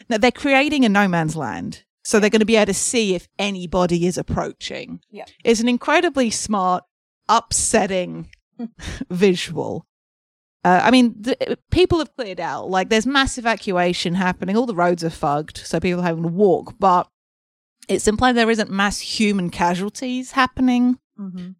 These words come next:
Speaker 1: when this is going on. But it is this, this sort of decisive, in, uh, unmistakable move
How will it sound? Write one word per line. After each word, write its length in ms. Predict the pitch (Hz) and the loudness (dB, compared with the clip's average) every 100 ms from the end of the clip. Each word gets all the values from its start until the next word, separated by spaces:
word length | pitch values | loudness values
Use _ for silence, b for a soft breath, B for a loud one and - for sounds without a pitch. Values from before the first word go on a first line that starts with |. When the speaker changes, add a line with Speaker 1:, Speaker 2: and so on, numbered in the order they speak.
| _ _ _ | _ _ _
Speaker 1:
when 280 | - 220 233 | 2 4 4
this 220 | 233 - | -2 -4
is 100 | 214 | -2
going 340 | 220 214 220 | 0 2 2
on. 380 | 208 208 202 202 - _ _ _ - | 4 4 4 2 -2 _ _ _ -2
But 140 | 190 | 2
it 80 | 190 | 4
is 160 | 190 165 | 2 2
this, 180 | 190 | -2
this 140 | 190 190 | -4 -6
sort 140 | - | -6
of 80 | 165 | -4
decisive, 800 | 185 - 202 185 - 196 175 170 _ _ _ _ _ _ _ _ _ - | -4 0 2 2 0 0 0 -2 _ _ _ _ _ _ _ _ _ 4
in, 240 | 226 214 202 | 4 4 0
uh, 200 | 190 185 | 0 2
unmistakable 840 | 214 208 - - 190 185 170 175 165 | 0 -2 -6 -4 -4 -4 -2 -2 0
move 600 | 180 175 156 156 147 | 0 0 0 -2 -6